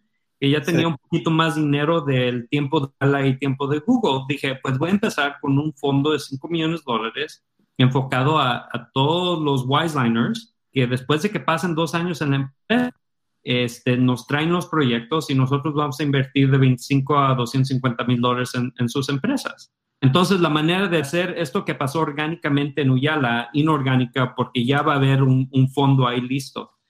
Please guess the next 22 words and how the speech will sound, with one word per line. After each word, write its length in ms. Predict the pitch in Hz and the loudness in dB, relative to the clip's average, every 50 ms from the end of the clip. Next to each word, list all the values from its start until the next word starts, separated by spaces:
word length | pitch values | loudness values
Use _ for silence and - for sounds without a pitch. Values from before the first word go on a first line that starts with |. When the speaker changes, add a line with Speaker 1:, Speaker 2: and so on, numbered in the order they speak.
| _ - | _ 4
Speaker 1:
Y 300 | 143 135 135 135 139 139 - | 6 6 8 8 6 6 4
la 300 | - 143 143 151 147 143 | 4 4 4 4 2 0
realidad 600 | - 151 147 143 147 147 147 143 147 160 175 185 | 0 0 0 0 0 0 0 0 0 -2 -2 -2
es 160 | 190 180 - - | -4 -4 -4 -4
que 260 | - 151 131 135 - _ | -4 -4 -4 -6 -8 _
empezamos 500 | - 135 131 135 151 127 156 175 196 196 | 0 2 2 4 4 2 2 2 0 0
ese 220 | 202 180 139 - 170 | 0 -2 -2 -2 -4
fondo 260 | - 170 170 175 165 | -4 -2 -4 -4 -2
como 160 | - 147 135 | -2 0 2
a 40 | 127 | 2
los 160 | 127 127 120 | 2 2 0
dos 180 | 135 147 143 - | -2 -2 -2 -4
o 80 | 170 | -6
tres 220 | - 151 139 131 139 | -4 -2 0 2 2
años 220 | 135 135 131 127 | 4 4 4 2
después 240 | 123 - - 135 127 | 0 -2 -2 0 0
de 80 | 135 - | 0 0
que 40 | |
empezamos 380 | 135 120 120 - 123 123 123 117 | 0 -2 0 0 -2 0 0 0
Wiseline. 380 | 113 120 120 123 123 160 175 185 - _ _ _ _ _ - | 0 0 0 0 0 -2 -4 -4 -6 _ _ _ _ _ -4
Hasta 300 | - 123 127 131 - 147 | -2 0 0 0 0 0
recientemente 1500 | 135 135 147 143 135 - - - 160 160 170 180 185 185 - 185 165 143 139 143 156 147 - 196 208 226 233 226 - - | 2 2 2 2 0 -2 -4 -4 0 0 2 2 0 0 0 0 2 2 2 2 0 -2 -4 -2 -2 0 -2 -2 -6 -10